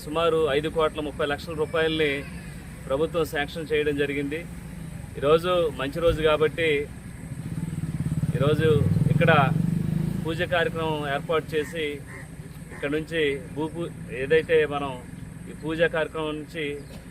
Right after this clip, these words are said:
మొదలుపెట్టి రేపటి నుంచి ఈ రోడ్లు పోయేసే కార్యక్రమం చేపట్టడం జరుగుతుంది. ఈరోజు ఎన్డీఏ కూటమి ఇచ్చిన మాటని నిలబెట్టుకునే విధంగా పోలవరం నియోజకవర్గంలో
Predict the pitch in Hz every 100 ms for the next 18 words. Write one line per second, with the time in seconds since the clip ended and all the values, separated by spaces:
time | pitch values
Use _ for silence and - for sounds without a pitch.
0 | - - - 127 160 165 165 143 165 156
1 | - - - - 131 147 147 160 160 175
2 | 160 156 - - - - - - - -
3 | 123 147 156 151 160 151 165 156 147 143
4 | 151 147 143 139 - 135 139 139 143 135
5 | 135 131 143 151 180 - - - - -
6 | - - - - - - - - - -
7 | - 120 151 165 175 160 156 175 180 170
8 | 170 175 170 160 156 - - - - -
9 | - - - - - - 127 185 185 175
10 | 165 175 156 156 165 - 175 165 156 160
11 | 165 165 165 - - - - - - 143
12 | 165 165 160 156 156 147 151 147 151 151